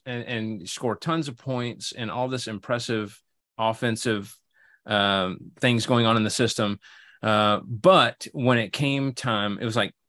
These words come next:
the, the key games and those key times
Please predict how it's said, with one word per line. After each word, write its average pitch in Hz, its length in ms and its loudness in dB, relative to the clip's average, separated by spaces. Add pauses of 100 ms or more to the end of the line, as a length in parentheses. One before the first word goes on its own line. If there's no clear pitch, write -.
the, 101 320 -4
the 95 140 -4
key 151 340 -2
games 127 600 0 (220)
and 110 180 -2
those 92 260 -4
key 151 280 0
times 107 760 -2